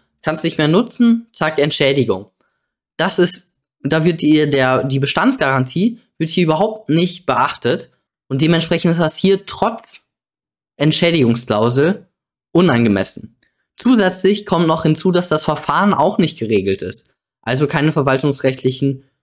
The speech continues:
Verfahrensregelungen. Und folglich ist auch trotz der Entschädigungsklausel das hier nicht verhältnismäßig, Paragraph dreizehn,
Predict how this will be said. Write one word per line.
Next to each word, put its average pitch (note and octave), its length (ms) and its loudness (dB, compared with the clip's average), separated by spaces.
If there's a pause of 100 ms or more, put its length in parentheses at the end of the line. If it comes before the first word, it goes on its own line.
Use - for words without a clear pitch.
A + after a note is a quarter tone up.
Verfahrensregelungen. C3+ 880 -2 (480)
Und C3+ 200 2
folglich D3+ 500 2
ist C#3 160 0
auch C3 340 -4 (580)
trotz - 360 -4
der D#3+ 240 2
Entschädigungsklausel C#3 1120 0 (400)
das C3+ 220 -2
hier E3 440 0
nicht D3 340 0
verhältnismäßig, B2+ 880 -2
Paragraph G2+ 340 -4
dreizehn, G2 560 -8